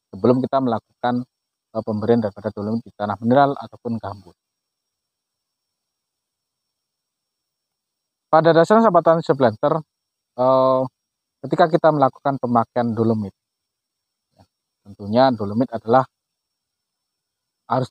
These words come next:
tahu dulu kandungan apa sih dolomit itu, kan itu, sahabat Planter. Di dalam kandungan dolomit itu ada istilahnya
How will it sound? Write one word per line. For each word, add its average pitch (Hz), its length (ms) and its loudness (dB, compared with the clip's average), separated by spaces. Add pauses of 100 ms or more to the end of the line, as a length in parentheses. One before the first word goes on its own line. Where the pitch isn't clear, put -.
tahu 139 240 0
dulu 139 160 2
kandungan 135 480 -2
apa 143 320 -4
sih 190 80 -8
dolomit 120 400 -4
itu, 117 240 -20
kan 131 160 -16
itu, 104 160 -14
sahabat 95 240 -20 (160)
Planter. 90 240 -20 (1200)
Di 139 80 -4
dalam 180 240 2
kandungan 170 320 2
dolomit 165 400 2
itu 160 240 -6
ada 131 560 0 (640)
istilahnya 110 560 -8